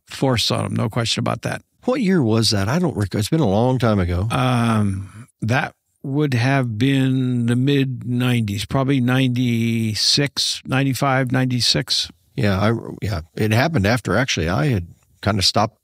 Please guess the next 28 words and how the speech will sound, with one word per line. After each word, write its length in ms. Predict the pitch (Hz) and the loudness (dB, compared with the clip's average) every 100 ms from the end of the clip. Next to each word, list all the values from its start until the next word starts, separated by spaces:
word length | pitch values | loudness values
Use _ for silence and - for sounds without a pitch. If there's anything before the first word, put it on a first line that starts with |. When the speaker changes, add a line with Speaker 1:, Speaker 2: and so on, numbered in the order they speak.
| - | -4
Speaker 2:
flying 360 | 107 143 131 | 2 2 2
them 180 | 87 80 - | -2 -6 -12
for 200 | - - | -6 0
whatever 300 | 95 90 85 | 2 4 2
re-, 160 | 82 78 | 0 -2
I 40 | - | -4
mean, 240 | 76 73 - _ - - | -6 -8 -16 _ -20 -10
so, 380 | - 95 85 78 - - - - - | -2 0 0 -4 -12 -20 -20 -20 -8
um, 640 | 92 87 92 92 85 87 - - | -4 -2 -4 -8 -12 -16 -10 -2
interesting. 640 | 143 110 98 - 113 90 - - - | 0 2 0 -2 -6 -10 -14 -8 -2
Speaker 1:
Well, 140 | 165 | 2
we, 120 | 170 | 2
as 160 | 170 156 | 2 2
I 100 | 165 | 2
say, 180 | 151 117 | 2 2
with 320 | 120 165 - | 2 0 0
the 480 | 151 139 139 131 123 | 0 0 0 0 -2
experience 480 | - - 190 170 | -2 -2 0 0
requirements 500 | 147 120 135 123 110 | 0 -2 0 0 -2
that 120 | 131 113 | 0 0
are 80 | |
in 100 | 117 | 2
there, 220 | 107 110 117 | 0 0 2
Robinson, 640 | 120 123 120 - 117 113 | 0 0 0 0 0 0
uh, 340 | 107 107 110 | 0 2 0
is 220 | 80 107 101 | 0 0 2
all 180 | 110 | 0
for. 460 | 95 - 139 95 104 | 0 0 0 2 -2